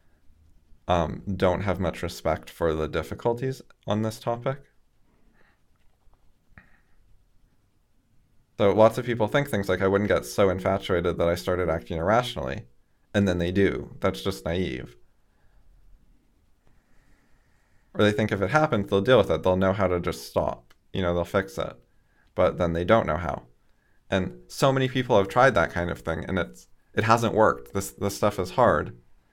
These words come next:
The success rate on plans like that is low. So one thing I wonder is, what have they ever accomplished in their lives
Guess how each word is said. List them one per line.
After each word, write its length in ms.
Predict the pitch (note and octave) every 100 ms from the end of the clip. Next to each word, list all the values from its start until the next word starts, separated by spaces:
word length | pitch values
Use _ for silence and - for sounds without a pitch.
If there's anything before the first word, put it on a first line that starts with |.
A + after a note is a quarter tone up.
| _ _ - _ -
The 80 |
success 460 | G2 A2 - A2+ -
rate 220 | G#2+ F2+
on 180 | D#2 F2
plans 380 | F2+ G2+ F#2+ G#2+
like 200 | C3 -
that 200 | D3 A#2+
is 200 | F2+ -
low. 440 | E2+ F2+ E2+ C2 - - _ _ _ _ - _ _ _ - _ - _ _ - - _ - -
So 120 | - C3
one 160 | C#3+
thing 160 | F3 C3
I 40 |
wonder 240 | G#2+ F2+ F#2+
is, 100 | G2
what 320 | G2+ A#2 A2+
have 180 | C#3+ C3
they 280 | A2 G2 - -
ever 240 | G2+ G2+
accomplished 580 | F#2+ - B2 B2 F2 -
in 100 | F2
their 140 | D#2+
lives 560 | F2+ B2 E2+ D#2+ -